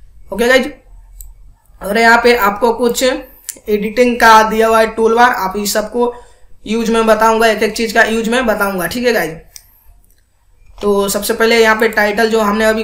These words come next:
copy किया उसको यहाँ पे मैं paste करता हूँ, ठीक है। और उसके बाद नीचे आइए और यहाँ पे आने के बाद guys आपको इधर से मैं इसको पूरा copy कर लेता हूँ। जैसे इसको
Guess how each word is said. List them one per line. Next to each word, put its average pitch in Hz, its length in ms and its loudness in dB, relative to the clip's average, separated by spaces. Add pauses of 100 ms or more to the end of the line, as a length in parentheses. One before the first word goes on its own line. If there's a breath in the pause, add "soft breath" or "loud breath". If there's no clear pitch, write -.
copy 202 320 -4
किया 226 280 0
उसको 220 300 -8
यहाँ 220 140 -2
पे 220 120 -2
मैं 214 200 -4
paste 220 240 -4
करता 220 300 -2
हूँ, 294 220 -4 (600)
ठीक 226 180 -2
है। 262 140 -2 (640 loud breath)
और 202 360 2
उसके 208 400 -6
बाद 226 240 4
नीचे 214 340 -2
आइए 226 320 0 (680)
और 202 160 -6
यहाँ 202 220 2
पे 240 200 0
आने 220 260 -2
के 220 100 0 (200)
बाद 226 260 4
guys 233 280 2
आपको 202 440 -6 (1900 soft breath)
इधर 202 240 -2
से 214 240 0
मैं 214 200 -4
इसको 202 320 -4
पूरा 208 380 0
copy 214 340 -4
कर 208 180 -2
लेता 208 220 -2
हूँ। 226 100 0
जैसे 208 340 -2
इसको 208 600 -6